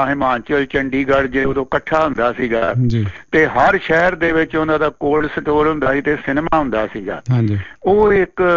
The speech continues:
Speaker 1: ਸਧਾਰਨ ਜ਼ਿਮੀਂਦਾਰ ਦੇ ਪੁੱਤ ਇਸ ਤਰ੍ਹਾਂ ਕਿਵੇਂ ਬਣਾ ਸਕਦੇ ਇਮਾਨਦਾਰੀ
Speaker 2: ਹਮ।
Speaker 1: ਨਾਲ? ਬੇਈਮਾਨੀ ਤਾਂ ਜਿਹਦੇ ਕੋਲ ਤਾਕਤ ਹੁੰਦੀ ਹੈ ਉਹ ਕਰਦਾ ਹੀ ਆ।
Speaker 2: ਹਾਂਜੀ।
Speaker 1: ਪਰ ਸਾਬਤ ਸਿਰਫ ਦਾਸ ਕਮਿਸ਼ਨ ਦੀ ਰਿਪੋਰਟ ਦੇ ਵਿੱਚ ਇਹੋ ਹੀ ਸਾਬਤ ਹੋਇਆ ਸੀਗਾ
Speaker 2: ਹਮ।
Speaker 1: ਕਿ ਭਾਈ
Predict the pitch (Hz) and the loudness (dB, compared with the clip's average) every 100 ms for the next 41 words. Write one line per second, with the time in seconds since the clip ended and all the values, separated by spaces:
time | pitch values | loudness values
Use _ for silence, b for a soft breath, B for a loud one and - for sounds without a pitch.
0 | 170 170 - 156 170 139 127 151 160 151 | 2 0 -2 0 2 2 0 -2 -4 -2
1 | 147 151 147 147 139 139 147 - 139 - | -2 -2 0 0 0 0 -2 0 -4 -2
2 | 151 143 139 - 151 139 143 151 170 165 | -2 0 -2 -4 -6 -4 -4 -2 -2 0
3 | 156 147 156 151 160 151 143 135 123 110 | 0 0 -2 0 0 0 0 0 2 2
4 | 127 - 135 139 139 147 135 147 151 165 | 2 2 2 0 2 2 2 0 -2 -2
5 | 165 170 170 - 156 175 165 175 - 151 | -2 0 -2 -4 -4 -2 -2 -2 2 2
6 | 147 156 160 143 143 151 147 156 156 180 | 2 -4 -4 -2 0 0 2 0 2 0
7 | 170 135 - 113 110 101 101 B B 196 | 2 -2 -2 0 0 -2 -6 B B 0
8 | 190 - 156 175 226 233 220 - - 196 | 0 2 2 4 2 0 -2 -4 -2 -2
9 | 226 185 127 _ _ - - 147 165 170 | -2 -6 -8 _ _ -8 0 2 2 -2
10 | 170 175 170 175 170 160 - 151 151 147 | -6 -6 -6 -2 0 -2 -2 0 0 2
11 | 151 156 151 151 160 175 - 147 143 135 | 0 0 0 0 0 0 0 0 0 0
12 | 147 139 113 120 143 143 139 - - 123 | -2 0 2 0 0 0 0 -2 -4 0
13 | 110 98 95 _ _ _ - B B B | 0 -2 -6 _ _ _ -20 B B B
14 | - 151 156 151 147 160 139 147 147 | -2 2 4 2 2 2 2 0 -2